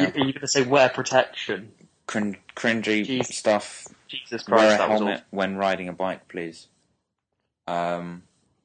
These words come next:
Speaker 2: Thank you very much for
Speaker 1: wear gloves when,
Speaker 2: to the return.
Speaker 1: when you're
Speaker 2: Max,
Speaker 1: using your
Speaker 2: Max.
Speaker 1: computer, 'cause there could be germs on there.
Speaker 2: Matthew, Matthew, Matthew,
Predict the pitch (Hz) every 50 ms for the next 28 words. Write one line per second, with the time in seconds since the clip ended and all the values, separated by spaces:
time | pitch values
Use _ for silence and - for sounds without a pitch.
0 | _ _ _ _ _ _ - 156 160 160 - 170 147 156 151 143 143 135 120 107
1 | 104 101 - - - - - - - _ - - 120 110 113 113 104 101 107 110
2 | 113 107 101 92 - - - 87 95 101 98 95 90 - 110 107 - - - -
3 | - 113 107 104 104 104 104 92 98 95 92 92 92 80 - 90 92 92 110 95
4 | 95 90 90 - 92 87 85 80 73 - 90 - - 101 90 82 - - 85 -
5 | - - _ _ _ _ - 82 82 80 80 - - - _ _ _ - - -
6 | - 90 87 - - - 98 85 92 82 - - 90 82 82 78 80 78 76 80
7 | 78 78 - _ _ _ _ _ _ _ _ _ _ _ - - 113 107 107 -
8 | - - - _ _ _ 113 107 - - - - 90 - - _ _ _ _ _
9 | _ _ _ _ _ 113 104 101 - - 101 101